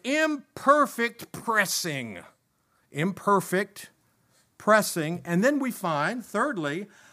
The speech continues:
a single-minded pursuit. And then finally, we see Paul as a pattern.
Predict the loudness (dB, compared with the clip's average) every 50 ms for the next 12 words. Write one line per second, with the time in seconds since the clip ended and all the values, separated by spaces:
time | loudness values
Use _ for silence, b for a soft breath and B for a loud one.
0 | B B 0 0 0 0 -4 -8 -4 -2 0 0 2 0 0 0 0 0 0 0
1 | -2 -6 -8 -8 -6 -2 0 2 4 4 2 2 0 -4 -6 -6 -8 -8 -10 -12
2 | -8 -2 -2 -2 -2 -2 -4 -6 -2 2 2 4 4 4 4 2 0 0 -4 -10
3 | -16 -16 _ _ _ _ _ _ _ _ _ _ _ _ _ _ _ _ _ b
4 | b b b b b b -4 -2 0 0 -2 0 2 2 4 4 4 2 2 0
5 | 0 0 0 -2 -4 -4 -4 -6 -6 -6 -6 -14 -8 -2 0 2 4 4 2 2
6 | -2 -4 -8 -10 -12 -16 _ _ _ _ _ _ _ _ b b b b b b
7 | b b b b b b -8 -8 -8 -8 -10 -6 -4 -2 -2 -2 -4 -8 -14 -20
8 | -20